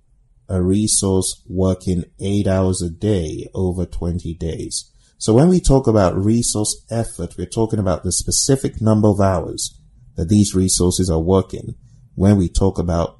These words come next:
duration or activity duration, we're talking about how long that activity spans across. In this example, an activity spanning a month. So these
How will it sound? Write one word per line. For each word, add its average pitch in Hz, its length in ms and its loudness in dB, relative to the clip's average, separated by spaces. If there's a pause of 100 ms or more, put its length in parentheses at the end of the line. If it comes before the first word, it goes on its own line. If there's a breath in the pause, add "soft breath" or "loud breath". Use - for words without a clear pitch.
(100)
duration 87 1000 2
or 87 220 -2
activity 139 680 0
duration, 87 800 0 (560)
we're 90 140 -2
talking 98 360 4
about 87 280 0
how 110 260 0
long 101 680 2 (480)
that 92 420 -2 (100)
activity 95 640 0
spans 90 500 -2
across. - 840 -6
In 85 200 -8
this 95 200 -4
example, 90 800 -2 (320 soft breath)
an 90 140 -2
activity 95 500 -2
spanning 95 540 0
a 82 80 -2
month. 104 520 0 (1080)
So 127 220 4
these 202 680 2